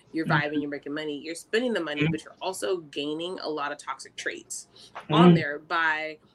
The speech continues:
Speaker 1: you know, coping and dealing with your emotions through alcohol,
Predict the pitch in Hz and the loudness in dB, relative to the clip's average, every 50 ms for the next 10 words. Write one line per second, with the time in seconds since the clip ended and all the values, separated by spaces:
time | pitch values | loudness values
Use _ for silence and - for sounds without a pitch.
0 | _ _ _ - - - - 185 165 156 151 - - - 165 160 156 - 160 160 | _ _ _ -16 -14 -10 -10 -8 -8 -8 -10 -12 -10 -8 -8 -8 -8 -8 -10 -10
1 | 156 156 156 143 - - - 151 147 147 147 143 143 135 - - - 160 160 160 | -10 -10 -12 -14 -14 -12 -12 -10 -8 -8 -8 -8 -10 -12 -14 -10 -8 -6 -6 -4
2 | 156 156 156 151 151 156 151 151 147 143 147 - - 147 143 - 147 131 127 127 | -6 -6 -8 -8 -8 -8 -10 -8 -8 -8 -10 -10 -12 -14 -12 -10 -8 -6 -6 -6
3 | 135 - - - 165 165 - - 113 - 104 104 113 | -6 -6 -4 -2 -2 0 0 -2 -4 -6 -8 -10 -10